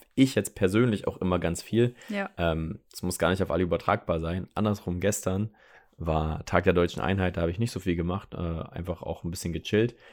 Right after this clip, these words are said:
Speaker 1: und hab auch nicht so viel geschafft. Da waren mir die einfachsten Sachen auch fast schon ein bisschen anstrengend, weil ich eh nichts gemacht hab. Und das ist ja eigentlich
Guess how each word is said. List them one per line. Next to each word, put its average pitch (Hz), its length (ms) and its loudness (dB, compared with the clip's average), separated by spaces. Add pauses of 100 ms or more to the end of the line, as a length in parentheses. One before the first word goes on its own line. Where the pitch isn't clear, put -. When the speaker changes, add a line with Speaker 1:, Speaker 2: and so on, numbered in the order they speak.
(480)
Speaker 1:
und 87 120 -4
hab 101 200 0
auch 107 140 0
nicht 110 140 0
so - 80 -4
viel 98 160 -2
geschafft. 107 360 0
Da 82 100 0
waren 85 140 0
mir 87 100 0
die 87 100 2
einfachsten 92 460 -2
Sachen 92 260 2
auch 82 200 -6
fast - 240 -10
schon 92 140 -6
ein 85 80 -4
bisschen - 240 -4
anstrengend, 82 680 -4
weil 80 160 -6
ich - 120 -12
eh 92 100 0
nichts 85 200 -6
gemacht - 340 -12
hab. - 160 -16
Und 82 120 -10
das 87 100 -12
ist 90 100 -10
ja 80 120 -2
eigentlich 82 420 -6